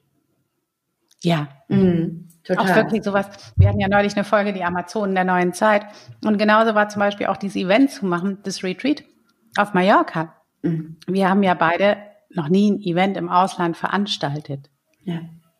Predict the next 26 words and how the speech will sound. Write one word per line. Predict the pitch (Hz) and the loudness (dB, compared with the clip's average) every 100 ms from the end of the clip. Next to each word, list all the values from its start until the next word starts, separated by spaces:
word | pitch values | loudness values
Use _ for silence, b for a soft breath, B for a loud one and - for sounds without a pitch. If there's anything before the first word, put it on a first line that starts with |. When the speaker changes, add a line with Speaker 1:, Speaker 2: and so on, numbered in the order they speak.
| _ _ _ _ _ - - | _ _ _ _ _ -20 0
Speaker 1:
Und, | 180 165 170 160 - | 4 6 4 2 -2
äh, | 160 160 170 - _ _ _ _ - | 0 0 -2 -6 _ _ _ _ -2
und | 180 | 0
das | 185 - | 0 0
wirklich | 208 190 | -2 -2
innerhalb | 208 185 175 160 | -2 -2 -2 -2
weniger | 202 214 180 175 | 0 0 0 2
Wochen | 180 208 175 170 190 B B B B B _ - | 2 0 -2 -4 -6 B B B B B _ -2
auf | 196 - | -2 -2
die | 190 | -2
Beine | 185 214 254 185 | 2 4 4 2
gestellt. | 170 - 175 170 180 202 - _ _ - | 0 -2 0 0 0 -4 -10 _ _ -12
Speaker 2:
Mhm. | 175 - - _ _ B B _ - | -12 -14 -20 _ _ B B _ -8
Speaker 1:
Und | 196 196 - - _ | -6 -6 -10 -20 _
auch | 208 196 - | -6 -6 2
ohne | 247 277 254 | 4 6 4
jeden | 233 214 | 0 -2
Assistenten. | 196 202 208 - - 247 262 - | -2 -2 -4 -8 -2 0 0 -4
Also | - 165 | -8 -4
wir | 165 | -2
haben's | 185 | 0
ja | 190 | 0
wirklich | 185 202 - | -2 -4 -6
einfach | - 185 175 | -4 -2 -4
beide | - 175 202 226 | 0 2 2 0
gemacht. | 156 151 151 | 0 0 0